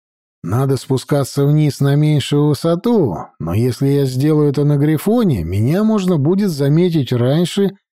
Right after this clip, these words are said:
чем я что-нибудь замечу на земле. Мощная зверюга этот Грифон. При распростертых крыльях его площадь раз в шесть-семь больше моей собственной.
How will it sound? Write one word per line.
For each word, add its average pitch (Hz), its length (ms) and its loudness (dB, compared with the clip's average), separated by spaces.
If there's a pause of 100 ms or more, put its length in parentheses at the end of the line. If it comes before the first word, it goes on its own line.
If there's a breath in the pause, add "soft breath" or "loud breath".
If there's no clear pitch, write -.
чем 208 260 0
я 135 400 2
что-нибудь 120 560 0
замечу 131 540 0
на 147 100 2
земле. 127 640 0 (1000)
Мощная 156 640 0
зверюга 160 580 2
этот 139 200 0
Грифон. 127 720 0 (680)
При 113 180 0
распростертых 143 920 -2
крыльях 165 480 2
его 143 260 0
площадь 147 640 -2 (320 soft breath)
раз 143 380 -2
в - 80 -14
шесть-семь 151 840 0 (260)
больше 120 500 0
моей 131 360 2
собственной. 92 840 -4